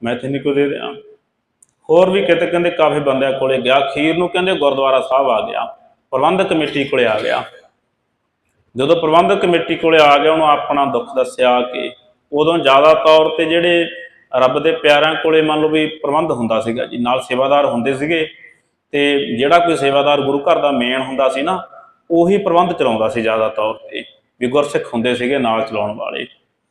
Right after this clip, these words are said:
ਕਹਿੰਦੇ ਉੱਥੋਂ ਦੇ ਜਿਹੜੇ ਗ੍ਰੰਥੀ ਸਿੰਘ ਸੀ ਉਹਨਾਂ ਨੂੰ ਮਿਲਿਆ। ਉਹ ਕਹਿੰਦੇ "ਭਾਈ ਕੋਈ ਗੱਲ ਨਹੀਂ,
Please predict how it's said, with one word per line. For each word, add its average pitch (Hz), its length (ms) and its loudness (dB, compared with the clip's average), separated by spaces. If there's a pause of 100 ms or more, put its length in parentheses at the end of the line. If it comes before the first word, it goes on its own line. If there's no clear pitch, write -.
(260)
ਕਹਿੰਦੇ 165 180 0
ਉੱਥੋਂ 170 300 -2
ਦੇ 160 340 4 (580)
ਜਿਹੜੇ 147 600 2 (400)
ਗ੍ਰੰਥੀ 131 360 -2
ਸਿੰਘ 151 220 -4
ਸੀ 147 120 -8
ਉਹਨਾਂ 147 200 0
ਨੂੰ 139 140 0
ਮਿਲਿਆ। 110 400 -2 (840)
ਉਹ 156 140 0
ਕਹਿੰਦੇ 180 220 0
"ਭਾਈ 170 280 0
ਕੋਈ 143 300 0
ਗੱਲ 135 200 0
ਨਹੀਂ, 190 320 -4